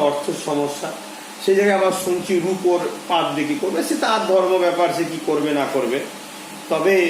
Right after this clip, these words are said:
দেশের আর্থকে, অর্থকে আরও রসাতলে, আরও ধ্বংস করার একটা প্ল্যান দেশের প্রধানমন্ত্রী করছে, এবং ওইখানে যারা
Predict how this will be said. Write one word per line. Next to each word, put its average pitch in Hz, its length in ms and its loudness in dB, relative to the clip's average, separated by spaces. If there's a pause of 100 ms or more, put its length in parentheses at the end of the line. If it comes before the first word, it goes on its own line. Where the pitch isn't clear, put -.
(1040)
দেশের 226 320 4 (200)
আর্থকে, 220 440 -2 (180)
অর্থকে 226 380 0 (260)
আরও 202 180 4
রসাতলে, 190 540 2 (160)
আরও 196 200 4
ধ্বংস 165 240 2 (120)
করার 165 200 2
একটা 143 220 0
প্ল্যান 143 220 2 (120)
দেশের 139 260 -2
প্রধানমন্ত্রী 113 560 -4 (100)
করছে, 110 320 -8 (640)
এবং 220 200 2 (540)
ওইখানে 226 360 4 (100)
যারা 220 160 4